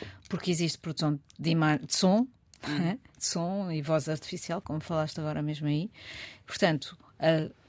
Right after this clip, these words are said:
Speaker 1: a, a, no jornalismo, que é, no fundo, aquilo que é fundamental para isso que estás a dizer, da ver-, ver-, verosimilhança e,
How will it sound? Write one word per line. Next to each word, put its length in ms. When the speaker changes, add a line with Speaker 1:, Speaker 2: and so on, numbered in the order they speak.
Speaker 1:
a, 340
a, 360
no 260
jornalismo, 800
que 340
é, 120
no 120
fundo, 360
aquilo 240
que 140
é 80
fundamental 640
para 160
isso 140
que 60
estás 260
a 80
dizer, 340
da 160
ver-, 300
ver-, 320
verosimilhança 800
e, 140